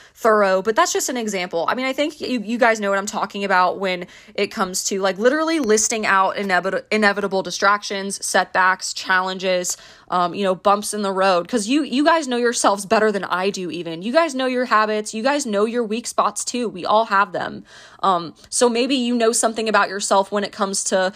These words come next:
habits that, or, you know, maybe not even habits, but, like, common scenarios that pop up in your athletic journey, um, you know, just compared to whatever I could even think about. You know, you guys know that better than I do. So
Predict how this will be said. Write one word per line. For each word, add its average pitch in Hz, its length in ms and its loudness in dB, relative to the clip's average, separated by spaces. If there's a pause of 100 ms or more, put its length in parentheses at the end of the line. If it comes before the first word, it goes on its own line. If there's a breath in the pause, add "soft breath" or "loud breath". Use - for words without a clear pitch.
(160 loud breath)
habits 214 580 0
that, 190 400 2
or, 185 220 0
you 208 120 -4
know, 185 200 -2 (160 loud breath)
maybe 277 200 0
not 233 160 4
even 208 120 -4
habits, 202 400 0
but, 202 80 -6
like, 190 180 -4
common 214 460 -2
scenarios 190 560 -2
that - 160 -4
pop 185 280 2
up 170 200 0
in 190 180 -8
your 185 540 -2
athletic 185 480 -2
journey, 170 500 -8 (260 loud breath)
um, 160 380 -2
you 196 80 -8
know, 160 180 -4
just - 280 -10
compared 196 300 -2
to 185 60 -2
whatever 170 380 0
I 175 140 2
could - 180 -8
even 156 220 -8
think 170 240 -8
about. 151 340 0
You 170 80 -8
know, 160 140 -4
you 180 240 -4
guys 220 240 0
know 196 120 -4
that 170 200 0
better 175 220 0
than 170 120 -6
I 170 160 -4
do. 156 260 -6
So 185 300 -2